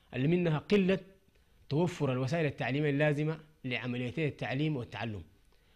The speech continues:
وكذلك قلة وجود حوافز مادية للمشرفين والمعلمين وقلة الراتب.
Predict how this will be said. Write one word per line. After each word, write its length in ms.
وكذلك 680
قلة 380
وجود 380
حوافز 540
مادية 380
للمشرفين 640
والمعلمين 800
وقلة 440
الراتب. 320